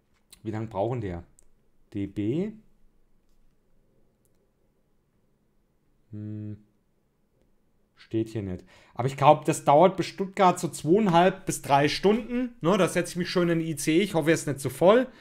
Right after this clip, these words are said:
Und lass es mir gut gehen. Nee, es ist Eurowings und dann ist es, äh, was ist denn dann? Ich kann ja mal grad gucken. Moment, ich sag's euch mal. Ich kann euch ja, interessiert euch das Hotel? Kann ich euch natürlich auch mal zeigen.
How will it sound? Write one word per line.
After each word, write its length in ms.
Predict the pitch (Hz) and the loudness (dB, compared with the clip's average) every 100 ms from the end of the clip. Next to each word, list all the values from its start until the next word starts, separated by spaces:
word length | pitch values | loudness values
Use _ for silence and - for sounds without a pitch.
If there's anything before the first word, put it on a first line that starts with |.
| - - - | -20 -20 -20
Und 120 | - 151 | -2 4
lass 180 | 165 | 4
es 100 | 165 | 4
mir 160 | 180 165 | 2 0
gut 240 | 196 240 | 0 -6
gehen. 400 | - 233 233 226 | 0 2 2 0
Nee, 160 | 156 196 | 4 4
es 140 | 214 | 4
ist 160 | 208 - | 0 -2
Eurowings 840 | 170 190 254 269 233 254 262 - - | 6 8 8 4 4 2 0 -4 -6
und 340 | 185 185 185 | -2 0 4
dann 260 | 160 196 214 | 4 2 2
ist 240 | 190 175 | 0 2
es, 640 | 190 190 185 - - - _ _ _ _ _ _ _ _ _ | 2 0 -2 -8 -12 -16 _ _ _ _ _ _ _ _ _
äh, 80 | 131 | -2
was 1000 | 143 151 156 156 156 156 156 151 135 123 | 2 2 2 2 2 2 2 0 -2 -6
ist 80 | |
denn 140 | 135 135 | -6 -2
dann? 340 | 123 147 127 - - - _ _ - - _ - - - | 0 0 -4 -10 -20 -20 _ _ -18 -18 _ -20 -18 -14
Ich 120 | 117 | -4
kann 140 | 143 | -2
ja 60 | 151 | 0
mal 140 | 156 | -2
grad 240 | - 131 - | -2 -6 -4
gucken. 260 | 151 123 | -6 -6
Moment, 220 | 113 117 | -6 -6
ich 160 | 113 - | -8 -6
sag's 240 | 131 127 | -6 -4
euch 180 | 127 110 | -8 -8
mal. 220 | 92 82 - - _ _ - _ _ - - | -10 -12 -14 -20 _ _ -20 _ _ -20 -20
Ich 160 | - - | -16 -6
kann 160 | 139 185 | 2 4
euch 140 | 202 | 6
ja, 160 | 185 185 | 4 4
interessiert 480 | 185 175 180 226 | 0 -2 -2 0
euch 140 | 254 247 | 0 0
das 180 | 240 220 | -2 -4
Hotel? 480 | - 196 233 302 294 - - - | 2 2 4 0 -4 -20 -16 2
Kann 160 | 170 | 2
ich 100 | 202 | 4
euch 120 | 208 | 2
natürlich 280 | 202 202 196 | 0 -2 -2
auch 120 | 180 | 0
mal 160 | 202 175 | 2 0
zeigen. 420 | - 101 95 92 | 0 -2 -2 -6